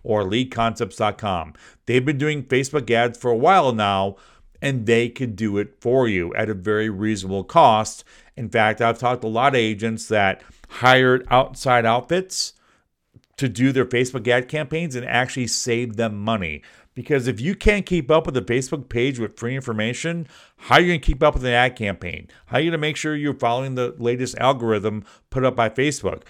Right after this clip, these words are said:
Do you even know what an algorithm is? So if you don't, or if you're thinking, "Man, I've got so much on my plate already, I just want leads to come in," call Lead Concepts.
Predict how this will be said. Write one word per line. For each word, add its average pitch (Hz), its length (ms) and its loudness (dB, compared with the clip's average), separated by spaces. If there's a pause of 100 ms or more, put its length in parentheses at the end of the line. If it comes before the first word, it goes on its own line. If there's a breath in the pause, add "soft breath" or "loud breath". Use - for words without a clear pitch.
(180 soft breath)
Do 131 80 -4
you 202 140 0
even 202 100 -2
know 190 100 0
what 190 140 0
an 175 80 -2
algorithm 185 500 2
is? 185 460 0 (320 loud breath)
So 156 220 2
if 135 100 -2
you 208 160 0
don't, 151 640 2
or 131 80 2
if 127 100 0
you're 196 140 0
thinking, 160 400 -2
"Man, 135 320 0
I've 135 180 4
got 160 240 2
so - 140 -6
much 147 220 -4
on 139 80 -4
my 123 80 -2
plate 131 280 -4
already, 127 500 2
I 117 180 0
just 151 280 -6
want 117 400 -2
leads 123 300 -6
to 156 80 -6
come 180 220 -2
in," 208 260 -2 (440 soft breath)
call 135 280 4
Lead 123 220 0
Concepts. - 640 -4